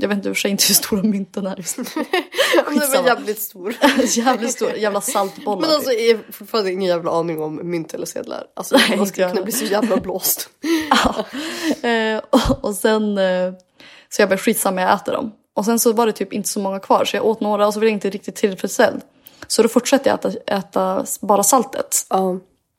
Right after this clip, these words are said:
Speaker 1: Alltså, jag fick brännskador i munnen.
Speaker 2: Nej, det där är fan inte nice.
Speaker 1: Så att jag har inte heller kunnat känna smaker och det känns som att jag har haft en sten i halsen.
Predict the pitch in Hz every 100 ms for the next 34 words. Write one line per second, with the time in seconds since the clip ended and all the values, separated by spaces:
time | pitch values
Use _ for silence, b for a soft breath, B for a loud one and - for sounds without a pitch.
0 | _ _ _ _ _ - - _ - 214
1 | 220 208 233 214 208 233 202 190 190 196
2 | - - 208 208 208 - - - 202 208
3 | 202 180 - 170 185 180 - - - -
4 | - 226 247 247 240 240 240 208 190 196
5 | 190 202 190 185 220 208 - 240 - 196
6 | - 202 - 196 196 196 190 - 190 190
7 | 185 B B B - - - 220 185 190
8 | 202 - -